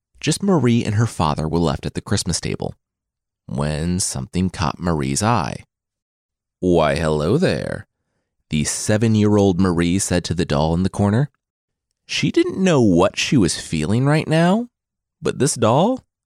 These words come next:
this doll was handsome. I mean,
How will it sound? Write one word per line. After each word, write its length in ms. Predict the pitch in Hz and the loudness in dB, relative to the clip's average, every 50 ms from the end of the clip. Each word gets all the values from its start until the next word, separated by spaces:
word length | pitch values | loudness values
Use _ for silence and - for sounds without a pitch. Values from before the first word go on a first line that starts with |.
| _ _ _ _ _ _ _ _ _ _ _ _ | _ _ _ _ _ _ _ _ _ _ _ _
this 240 | - - - - - | -4 -2 -2 -2 -2
doll 300 | - - 294 - 135 92 | -4 -4 -2 0 0 0
was 140 | - - - | -2 -2 -4
handsome. 600 | - - 123 180 165 - - 73 - 50 - - _ _ - | -4 -2 -2 -2 -2 -2 -4 -6 -6 -8 -12 -16 _ _ -4
I 60 | - | -2
mean, 240 | 117 113 101 82 | -2 -2 -2 -4